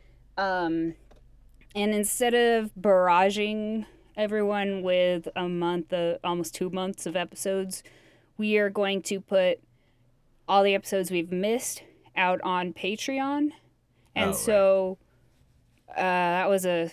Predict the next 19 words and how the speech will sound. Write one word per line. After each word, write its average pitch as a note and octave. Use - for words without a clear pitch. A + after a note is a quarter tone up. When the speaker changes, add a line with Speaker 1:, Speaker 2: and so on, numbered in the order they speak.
Speaker 1:
crazy G3
decision F3
for E3+
me E3+
to E3
make D#3+
'cause F3
I E3
always, D#3+
I F3+
never F3
wanted E3
Patreon D#3+
to D#3
be D#3
a D3
place D3+
where, D3
like, D3